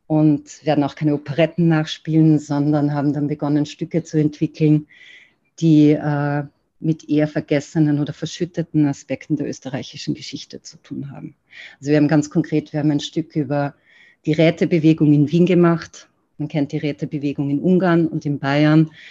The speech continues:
aber es ist kaum bekannt, dass es auch in Österreich nach dem Ersten Weltkrieg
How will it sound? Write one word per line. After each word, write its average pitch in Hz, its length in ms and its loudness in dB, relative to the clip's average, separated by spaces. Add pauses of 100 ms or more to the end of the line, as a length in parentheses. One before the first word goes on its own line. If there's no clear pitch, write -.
(360)
aber 147 300 -4
es 143 200 -6
ist - 500 -14
kaum 151 260 -2
bekannt, 156 420 -2
dass 156 140 -8
es 151 100 -8
auch 151 120 -6
in 151 100 0
Österreich 170 460 0
nach 160 120 -2
dem 156 160 -2
Ersten 143 320 -2
Weltkrieg 147 640 -4